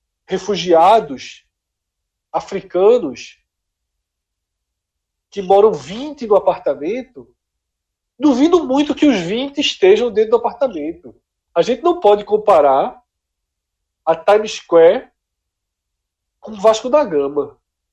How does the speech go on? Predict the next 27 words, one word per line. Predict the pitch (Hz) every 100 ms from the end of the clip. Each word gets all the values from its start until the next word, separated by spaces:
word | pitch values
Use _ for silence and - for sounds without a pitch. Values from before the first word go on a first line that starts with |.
| _ _ _ _ _ _ _ _ _ _ _ _ _ _ _ _ _ _ _ _ _ _ _
O | 196
Marco | 196 196 220
Zero | 151 165 208
não | 247
tinha | - 214
uma | 247
alma | 320 381
viva. | - 147 127 170 _ _ _ _ _ _ _ _ _
Precisei | 226 - 311 220 202
dar | 170
plantão | 165 175 151 151
do | 151
Diário | 143 143 139 127
Hoje. | 113 110 - _ _ _ _ -
A | 131
cada | 165 156
quatro | 151 - 175 196
domingos, | 185 160 151 170 220 214 - _ _ _ _ _
um, | 165 190
um, | 202 170 170 185 _ _ _
um | 160 180
é | 202
meu. | 151 127
Eu | 123
tive | 135 147
que | 240
ir. | 196 117 117